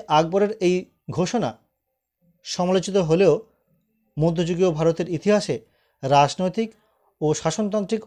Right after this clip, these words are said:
অঙ্গনে তথা সাম্রাজ্যের সমস্ত রকম কার্যাবলীতে ধর্মনিরপেক্ষতার বিরল দৃষ্টান্ত স্থাপন করে বা স্থাপন করেছে।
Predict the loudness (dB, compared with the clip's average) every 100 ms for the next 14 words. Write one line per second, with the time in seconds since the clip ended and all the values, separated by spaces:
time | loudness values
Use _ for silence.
0 | -6 -4 -2 -2 -2 -8 _ _ _ _
1 | _ -4 -2 -2 -4 -2 -2 -2 -4 -4
2 | -4 -4 -2 0 0 -4 -8 _ _ _
3 | _ _ _ 4 4 6 2 0 -2 -4
4 | -6 _ _ _ _ _ _ _ _ _
5 | -8 0 4 4 4 2 0 -2 0 0
6 | 2 4 4 2 _ _ -8 -2 0 0
7 | -2 -2 -2 -2 -2 -6 -4 -2 -2 -6
8 | _ _ _ _ _ _ _ _ _ _
9 | _ _ _ _ _ _ -8 -6 -2 -2
10 | -2 0 -2 -4